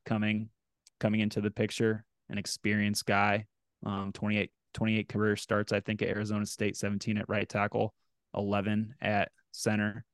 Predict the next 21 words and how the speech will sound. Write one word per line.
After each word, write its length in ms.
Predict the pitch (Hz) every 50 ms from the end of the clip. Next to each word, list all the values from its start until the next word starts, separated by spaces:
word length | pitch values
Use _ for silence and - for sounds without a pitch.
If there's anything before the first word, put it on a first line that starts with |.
| _ _ _ _ _ -
If 140 | - -
he 60 | - 135
can 160 | 143 123 117
come 240 | - 131 120 120 120
in 240 | 120 113 107 107
and 160 | - 95 107 95
be 180 | 113 113 110
that 240 | 101 107 98 90 101
guy, 380 | 110 107 104 101 98 98 98 - -
that 200 | 98 95 - -
leader, 460 | 101 107 113 113 110 101 101 104 101
that 160 | 101 78 -
quarterback 540 | - - 110 104 101 95 101 101 95 98 - - 110
of 80 | - 98
the 80 | - -
offensive 440 | - - - - 104 - 104 90
line 160 | 98 98 101 101
group 200 | 92 95 92 -
at 180 | - 101 87 -
center, 440 | - - 110 104 95 92 87 - - _ _ _ _ _ _ _ _ _ _ _ _ _ -
um, 380 | - 85 80 76 69 64 107